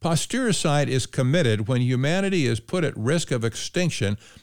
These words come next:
by conduct performed either with the intention of making humanity go extinct or with the knowledge that the conduct is fit to have this effect. When a person knows that their conduct will impose an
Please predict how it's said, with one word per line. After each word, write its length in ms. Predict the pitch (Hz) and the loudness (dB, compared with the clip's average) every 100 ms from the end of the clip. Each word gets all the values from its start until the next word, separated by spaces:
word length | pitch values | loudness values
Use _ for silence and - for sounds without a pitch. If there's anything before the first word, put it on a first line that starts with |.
| - | -8
by 220 | - 131 | -2 -2
conduct 760 | - - 202 247 190 143 - | -2 -6 -2 0 0 0 -2
performed 680 | - 131 - 185 147 113 110 - | -4 -6 -6 -2 0 2 0 -4
either 360 | 160 214 254 | -2 0 0
with 300 | 220 180 156 | 0 0 0
the 100 | 151 | -2
intention 680 | 127 110 - 196 - 208 98 - - - | -2 -4 -2 -2 -2 -2 -2 -4 -12 -6
of 180 | 117 101 | -4 -2
making 500 | 127 160 190 214 180 | 0 0 0 0 2
humanity 520 | 175 156 156 156 151 | 2 2 2 2 0
go 240 | 127 127 | 0 -2
extinct 580 | 131 - - 160 98 - _ _ _ _ - | -2 -4 0 0 -2 -8 _ _ _ _ -8
or 320 | 156 220 247 | -2 0 0
with 180 | 254 - | -2 -2
the 120 | 220 | 0
knowledge 680 | 180 180 190 190 165 - - - | 2 2 2 2 0 -4 -10 -4
that 240 | 147 139 | -2 -2
the 80 | 127 | -4
conduct 680 | - - 202 170 160 - - | -6 -4 -2 0 0 -2 -4
is 240 | 135 - | -4 -4
fit 480 | - - 240 - - | -10 -6 -2 -2 -2
to 100 | 127 | 0
have 240 | 160 190 | 0 0
this 160 | 123 107 | -2 -2
effect. 420 | 110 113 85 - _ _ - | -2 -2 -4 -8 _ _ -4
When 140 | 139 | -4
a 40 | |
person 500 | 131 220 247 254 165 | -2 -2 -2 0 0
knows 480 | 151 160 107 139 - - _ - | 2 2 2 0 -6 -14 _ -10
that 140 | 110 | -6
their 100 | 104 | -6
conduct 640 | - 151 175 143 143 143 | -4 -2 -2 0 -2 -2
will 180 | 113 113 | -2 -2
impose 520 | 104 - 160 170 156 | -2 -2 0 0 0
an 240 | 127 104 | 0 -2